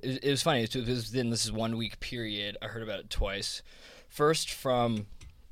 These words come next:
um, my, my neighbor at the time, who was a pretty hardcore engineer and who was just getting into it, and he actually started mining it in his dorm.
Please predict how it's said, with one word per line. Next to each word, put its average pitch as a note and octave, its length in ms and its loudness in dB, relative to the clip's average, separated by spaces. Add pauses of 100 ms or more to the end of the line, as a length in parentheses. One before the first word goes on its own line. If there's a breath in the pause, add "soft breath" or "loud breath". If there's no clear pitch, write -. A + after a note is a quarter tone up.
(600)
um, A2 420 0
my, A2+ 200 -4
my G#2+ 160 0
neighbor A#2 520 0
at A#2+ 60 -8
the A#2+ 80 -6
time, A2+ 300 0
who A#2 100 2
was A2+ 180 2
a G2+ 120 -6
pretty A#2 240 0
hardcore G#2 320 -2
engineer G#2 580 -2
and A2 100 -6
who A2+ 60 -2
was G2+ 100 -2
just G2+ 200 -2
getting G2+ 220 2
into G#2+ 240 -2
it, F#2 100 -2
and G#2 120 -2
he G#2+ 80 -2
actually A2 220 0
started G#2 240 0
mining G#2+ 300 0
it F#2+ 200 -2
in G#2+ 180 -4
his G#2 200 -6
dorm. A2 460 0